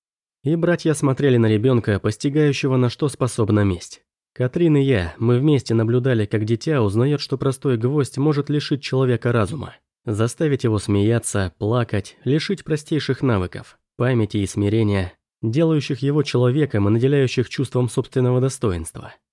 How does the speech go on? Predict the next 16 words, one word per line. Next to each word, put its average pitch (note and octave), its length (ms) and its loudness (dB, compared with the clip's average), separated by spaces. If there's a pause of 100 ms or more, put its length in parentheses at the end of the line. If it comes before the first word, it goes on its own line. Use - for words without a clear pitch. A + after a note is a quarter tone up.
(220)
Я D3 200 2
позволил D#3+ 500 2
Катрин C#3 440 0
увидеть, B2+ 340 0
как A#2+ 160 -2
обычный C3 380 0
забитый B2 400 2
гвоздь A#2+ 420 0
может A#2+ 300 0
настолько B2 480 0
изменить B2+ 380 0
епископа, A#2+ 680 -2
голову B2 400 0
которого B2+ 360 0
он G2+ 160 0
пронзил, G#2+ 520 0